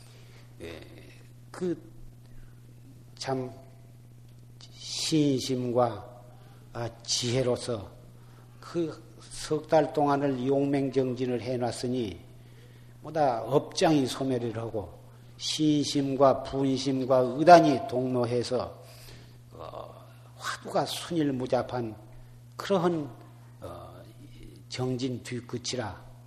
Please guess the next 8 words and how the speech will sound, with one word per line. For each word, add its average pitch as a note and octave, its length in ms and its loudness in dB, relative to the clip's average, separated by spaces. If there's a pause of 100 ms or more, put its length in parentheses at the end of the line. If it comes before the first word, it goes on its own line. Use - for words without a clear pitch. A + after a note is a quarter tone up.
(400)
뭐다 B2 260 2
몸에서는 A#2+ 840 -2
향내가 D3+ 680 0
진동을 A2+ 500 -6
하고 G#2 440 -10 (320)
눈에서는 A2+ 800 -6
큰 - 600 -8
날카로운 C3+ 760 0